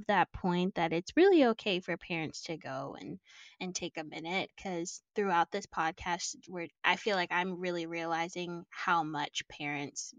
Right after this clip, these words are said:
do, how much parents have to go through. And I really hope that they can, like, have a lot of grace on themselves and take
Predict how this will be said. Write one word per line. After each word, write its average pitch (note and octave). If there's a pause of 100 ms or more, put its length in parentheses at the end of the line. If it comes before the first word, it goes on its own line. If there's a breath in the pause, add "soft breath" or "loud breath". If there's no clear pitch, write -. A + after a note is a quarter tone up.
do, F3 (100)
how D#3+
much D#3
parents D#3+
have -
to -
go C#3+
through. G3+ (420 loud breath)
And E3+
I F3+
really D#3+
hope D#3
that D#3
they E3
can, D#3+
like, C#3+ (280)
have E3
a -
lot A3
of C#4+
grace B3
on A#3+
themselves G3+
and F3+
take F#3+